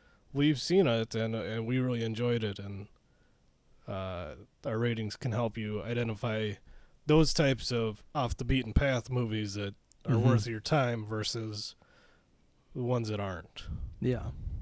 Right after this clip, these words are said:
Speaker 2: And we shouldn't even really have to explain ourselves this much, because the people who just like mainstream movies or popcorn fare,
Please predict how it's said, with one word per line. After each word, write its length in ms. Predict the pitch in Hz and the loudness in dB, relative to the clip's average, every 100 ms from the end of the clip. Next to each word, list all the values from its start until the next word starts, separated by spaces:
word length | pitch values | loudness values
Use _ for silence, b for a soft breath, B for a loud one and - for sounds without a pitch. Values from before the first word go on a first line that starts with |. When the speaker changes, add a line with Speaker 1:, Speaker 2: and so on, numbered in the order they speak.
| - - b b b b - | -10 -16 b b b b 4
Speaker 2:
And 120 | 131 | 8
we 100 | 135 | 8
shouldn't 360 | - 302 339 190 | 8 6 6 6
even 220 | 160 131 | 6 8
really 240 | 143 127 | 8 8
have 460 | 90 - 127 139 - | 4 0 2 2 0
to 340 | 156 139 131 - - | 4 4 4 0 -6
explain 400 | 127 - 131 131 | -4 0 4 4
ourselves 640 | 139 - 143 139 139 131 - | 4 4 6 8 6 2 -4
this 280 | 120 160 - | 0 2 4
much, 440 | 214 226 - - - _ | 4 2 2 -4 -10 _
because 460 | 139 127 131 127 120 | 0 6 8 8 6
the 60 | 123 | 4
people 360 | 147 160 160 | 8 8 8
who 240 | 127 143 120 | 8 8 8
just 360 | 110 131 - | 8 6 6
like 360 | 139 131 127 - b b b b b b - | 8 8 6 -2 b b b b b b 8
mainstream 400 | 127 127 147 127 | 10 12 12 12
movies 400 | 131 131 131 120 | 12 12 10 10
or 60 | |
popcorn 540 | - 123 120 - 123 117 | 8 6 6 6 6 6
fare, 480 | 123 117 123 139 | 6 8 8 6